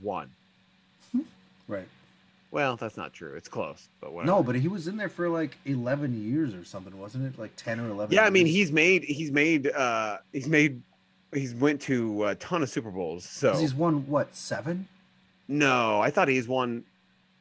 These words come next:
Speaker 1: eight, nine, or ten. Like, I thought he had, uh, enough to fill both hands.
Speaker 2: I don't think so yet. But that's the thing. He's lost some, too.
Speaker 1: Yeah.
Speaker 2: He's also, I think he also has the record of, like, losing the most quarterback.
Speaker 1: Oh,
Speaker 2: uh,
Speaker 1: you're right.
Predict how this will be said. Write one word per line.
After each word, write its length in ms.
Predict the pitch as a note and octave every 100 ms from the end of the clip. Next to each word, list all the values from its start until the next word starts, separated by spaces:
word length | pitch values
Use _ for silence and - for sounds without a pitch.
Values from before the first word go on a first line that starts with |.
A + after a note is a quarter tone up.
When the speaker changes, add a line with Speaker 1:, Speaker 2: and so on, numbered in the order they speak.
| _ -
Speaker 1:
eight, 320 | C3 C#3 C#3
nine, 240 | C3+ C3+
or 80 | B2+
ten. 340 | - - D3+
Like, 160 | C#3 A#2+
I 100 | C3
thought 200 | D3+ D#3
he 80 | D3
had, 160 | C#3
uh, 180 | B2+ A2
enough 360 | G#2+ C3 C#3 -
to 80 | B2+
fill 280 | - D#3 C3
both 300 | C#3 C#3+ B2+
hands. 580 | A#2+ C#3+ C#3+ - - _ _
Speaker 2:
I 80 | C3
don't 200 | C#3 - - -
think 180 | E3+ E3+
so 220 | - A2+
yet. 260 | G#2 G2 G#2 - - -
But 100 | D3
that's 160 | F3
the 100 | -
thing. 280 | C3+ G3 C3+
He's 260 | - E3+ B2+
lost 480 | B2 - - - -
some, 380 | - A2 F#2+
too. 300 | - C#3 G2 - _ _ _ _ _ _ _ _ _ _ -
Speaker 1:
Yeah. 300 | B2 G2 A#2+ - _ G#2+
Speaker 2:
He's 140 | D3 D3
also, 300 | F3 C#3+ B2
I 100 | B2+
think 200 | C3 F3+
he 200 | F#3 D3
also 300 | A2 C3 C3+
has 160 | A#2+ G#2+
the 120 | A2
record 420 | G2+ A2+ A#2+ G#2
of, 140 | G2
like, 160 | G2 F#2+
losing 460 | F#2 G2+ G#2+ G#2 F#2
the 40 | F#2
most 360 | F2+ E2+ -
quarterback. 340 | - F2+ E2+ E2+ -
Speaker 1:
Oh, 80 | C#3+
Speaker 2:
uh, 40 | E3+
Speaker 1:
you're 180 | F3+
right. 260 | F3+ F3+ -